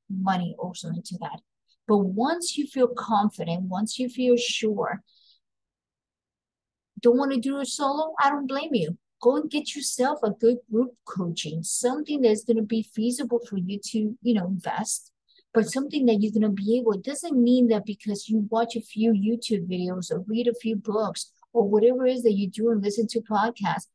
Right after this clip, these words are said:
means that you have to pull the trigger. Take your time. Take your time. The most important thing is getting to the right investment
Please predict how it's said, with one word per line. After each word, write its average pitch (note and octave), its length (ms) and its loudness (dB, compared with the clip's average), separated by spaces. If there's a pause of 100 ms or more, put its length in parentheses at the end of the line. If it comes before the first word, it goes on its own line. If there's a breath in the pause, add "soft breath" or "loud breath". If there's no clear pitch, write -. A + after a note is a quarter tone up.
(260)
means B3 240 6
that A3+ 100 6
you A3 120 2
have A3+ 240 2
to A#3+ 100 -2
pull G3+ 160 -6
the G#3+ 80 4
trigger. A#3+ 560 -2 (320)
Take B3 240 0
your E4 100 -4
time. G3+ 480 -4 (240)
Take A#3+ 200 0
your C#4+ 100 -2
time. A3+ 320 2
The G3 100 0
most C4 300 -4
important C4+ 420 -6
thing A#3+ 160 2
is G#3+ 220 -4
getting A#3 280 2
to G3+ 180 -6
the F3 80 -6
right A#3 260 0
investment G3+ 640 -4